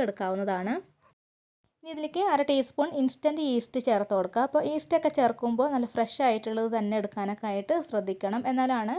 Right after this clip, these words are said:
പാലപ്പൊക്കെ കറക്റ്റായിട്ട് കിട്ടുള്ളൂ. ഇനി ഇതിലേക്ക് ഞാൻ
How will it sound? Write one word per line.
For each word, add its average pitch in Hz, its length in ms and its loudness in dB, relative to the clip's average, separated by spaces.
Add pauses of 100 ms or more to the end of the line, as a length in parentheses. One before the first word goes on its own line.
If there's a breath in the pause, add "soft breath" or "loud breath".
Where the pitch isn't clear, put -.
(460)
പാലപ്പൊക്കെ 247 540 0
കറക്റ്റായിട്ട് 214 640 2
കിട്ടുള്ളൂ. 190 440 2
ഇനി 240 160 -2
ഇതിലേക്ക് 277 280 -4
ഞാൻ 277 200 2